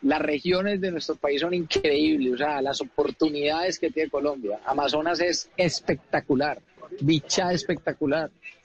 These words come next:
Guajira espectacular, lo tenemos todo para salir adelante. Somos una potencia en turismo, pero sobre todo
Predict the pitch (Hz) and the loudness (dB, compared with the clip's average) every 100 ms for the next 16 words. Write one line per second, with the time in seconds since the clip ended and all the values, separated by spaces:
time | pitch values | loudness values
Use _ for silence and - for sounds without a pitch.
0 | _ 175 175 190 170 196 190 165 180 - | _ -2 2 2 4 2 2 0 -2 -2
1 | 147 147 156 143 143 147 151 160 185 - | -2 2 2 2 0 0 0 2 0 -2
2 | - 220 214 190 160 143 127 135 151 151 | -2 0 2 0 0 0 0 0 0 -2
3 | 135 120 131 151 156 160 165 165 160 - | -2 -2 0 0 0 0 0 0 -2 -8
4 | - 127 - 131 123 147 156 - 135 120 | 0 0 2 2 4 2 0 0 0 0
5 | - 117 131 160 139 107 123 120 120 120 | 2 2 4 2 0 0 0 0 2 0
6 | 110 101 165 165 160 | 0 0 0 0 -2